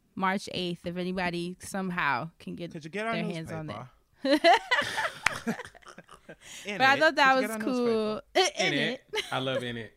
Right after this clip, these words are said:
Speaker 3: In it.
Speaker 1: <laughs> Um, but that's it. Just wanted to thank you guys for that. That was really cool, and I got a lot of, um, awesome messages about the story I shared.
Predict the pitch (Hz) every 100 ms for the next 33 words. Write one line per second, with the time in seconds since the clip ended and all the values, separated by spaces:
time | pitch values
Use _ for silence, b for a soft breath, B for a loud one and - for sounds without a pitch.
0 | - 175 123 143 - - 294 - 370 -
1 | 370 - 311 - 185 - B B B B
2 | - 247 240 254 302 392 - 285 269 302
3 | - 285 262 220 226 214 214 208 185 190
4 | - 196 180 185 175 - 185 190 185 185
5 | 180 - 190 175 175 170 175 180 175 170
6 | 175 175 175 165 - 175 - - 190 _
7 | _ - 180 185 175 175 - 175 175 175
8 | 180 - 175 151 - 180 - - 175 -
9 | 185 180 - 254 254 254 247 247 247